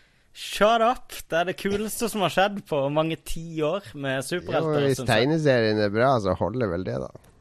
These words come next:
Speaker 1: Jo, men dette her er jo en måte å gjenfortelle det på en helt ny måte. Du må lese rundt hundre og tyve forskjellige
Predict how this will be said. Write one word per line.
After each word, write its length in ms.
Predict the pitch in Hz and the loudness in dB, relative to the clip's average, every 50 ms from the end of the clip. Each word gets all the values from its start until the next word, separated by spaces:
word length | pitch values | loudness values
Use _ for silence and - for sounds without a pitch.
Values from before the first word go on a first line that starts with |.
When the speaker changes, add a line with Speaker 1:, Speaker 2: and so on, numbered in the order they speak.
| - 165 | -4 0
Speaker 1:
Jo, 220 | 170 180 202 214 214 | 2 6 6 6 6
men 160 | 202 202 185 | 4 2 2
dette 220 | 190 165 - 170 165 | 0 0 4 6 6
her 160 | 190 208 202 | 6 8 6
er 140 | 185 180 175 | 6 4 4
jo 80 | 160 | 2
en 100 | 151 147 | 0 -2
måte 300 | 139 135 135 131 139 143 143 | -2 -2 -4 -2 -2 0 -2
å 300 | 135 123 127 127 127 127 | -2 -2 -2 -2 -2 -2
gjenfortelle 720 | 131 131 139 151 170 - - - - 170 170 165 143 123 | 0 0 0 -2 -2 -2 -6 -4 0 0 0 0 0 -4
det 80 | 117 113 127 - | -6 -10 -12 -10
på 100 | - 135 131 | -8 -8 -6
en 140 | 127 120 - | -6 -8 -10
helt 380 | - - 156 170 165 - - 147 | -8 -2 -2 -2 -2 -4 -8 -6
ny 80 | 143 139 | -6 -4
måte. 340 | 131 123 120 117 123 131 139 143 - - - - _ - | -4 -4 -6 -6 -4 -4 -6 -6 -8 -14 -20 -20 _ -6
Du 100 | - 151 | -2 2
må 140 | 160 160 156 | 2 6 6
lese 320 | 156 151 147 - - 185 165 156 | 6 6 6 4 4 4 4 4
rundt 300 | 139 147 143 139 - - | 2 -2 -4 -2 -2 -2
hundre 300 | 156 151 151 143 143 139 | -2 -2 -2 -4 -6 -8
og 20 | _ - | _ -12
tyve 540 | - - 147 143 139 139 139 135 139 160 160 | -8 -6 -4 -4 -4 -4 -4 -4 -2 -4 -4
forskjellige 720 | - - 151 - - - 135 135 160 170 160 139 127 123 | -4 -6 -8 -8 -4 -4 -2 -2 -2 -4 -4 -4 -4 -4